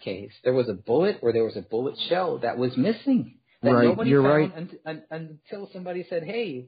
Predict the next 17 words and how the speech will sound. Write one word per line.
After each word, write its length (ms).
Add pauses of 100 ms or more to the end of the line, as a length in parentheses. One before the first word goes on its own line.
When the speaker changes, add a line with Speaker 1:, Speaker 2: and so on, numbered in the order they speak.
(160)
Speaker 1:
there's 260
a 60
bullet 320
or 80
there's 180
a 40
bullet 320
casing 380
here." 460 (380)
"Oh, 300
yeah, 260
okay. 440
Well, 200
there, 240
there 180
it 80
is." 140